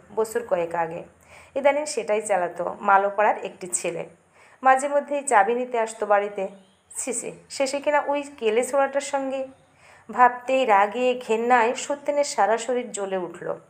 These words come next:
আসুক ওরা গ্রামে ফিরে, কেটে কুচি কুচি করে ফেলবো দুটোকেই। সবিতার সামনে আরও বেশি করে আস্ফালন করতে লাগলো সত্যেন। এবারেও নির্বিকার সবিতার কাছ থেকে কোনো উৎসাহ না পেয়ে শেষে বাধ্য হয়ে সরাসরি জিজ্ঞেস করলো তাকে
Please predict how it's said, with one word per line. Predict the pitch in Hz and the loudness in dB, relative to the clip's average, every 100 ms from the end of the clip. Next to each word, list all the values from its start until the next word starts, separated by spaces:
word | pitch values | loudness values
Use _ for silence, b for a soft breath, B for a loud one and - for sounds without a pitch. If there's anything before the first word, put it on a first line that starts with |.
| B B B - | B B B 2
আসুক | 208 202 226 220 | 4 4 -8 -6
ওরা | 196 175 | -6 -4
গ্রামে | 180 170 170 | -4 -6 -6
ফিরে, | - 170 165 - | -12 -12 -12 -2
কেটে | 285 311 | -2 -2
কুচি | 320 - 311 349 | -4 -2 -2 -2
কুচি | 330 240 | -4 -6
করে | 220 196 | -2 -2
ফেলবো | 180 190 180 180 | -2 -4 -4 -6
দুটোকেই। | 175 170 165 170 180 - - B B B - | -6 -8 -8 -10 -12 -18 -20 B B B -2
সবিতার | 262 262 269 262 | 0 0 0 -2
সামনে | 262 240 247 - | 0 0 -2 0
আরও | 196 202 226 | 0 0 -2
বেশি | 208 - | -2 -6
করে | 196 196 | -4 0
আস্ফালন | 190 185 - - 185 185 | 2 0 -2 -4 -4 -4
করতে | 185 180 | -8 -6
লাগলো | 175 165 170 | -4 -2 -4
সত্যেন। | 165 170 170 160 160 - B B B B | -6 -10 -12 -14 -14 -18 B B B B
এবারেও | 208 202 202 175 160 - | 0 4 4 4 -4 -8
নির্বিকার | 214 214 202 185 190 | -2 -2 -2 -2 -2
সবিতার | 175 180 185 196 | -2 -8 -2 -2
কাছ | 185 175 165 | 0 -6 -6
থেকে | - 202 269 | -8 -8 -8
কোনো | 277 214 190 | -4 -4 -4
উৎসাহ | 180 - 202 196 | -6 -6 -4 -2
না | 202 180 180 - | -2 0 0 0
পেয়ে | 247 185 - B B | 0 0 -4 B B
শেষে | - 254 277 | -6 0 0
বাধ্য | 220 185 175 240 | 4 2 2 -4
হয়ে | 233 269 | -4 -4
সরাসরি | 269 196 196 208 214 | -2 -2 -2 -2 -8
জিজ্ঞেস | 196 190 208 - | -8 -10 -10 -10
করলো | - 170 | -6 -6
তাকে | 165 165 165 170 | -4 -6 -6 -12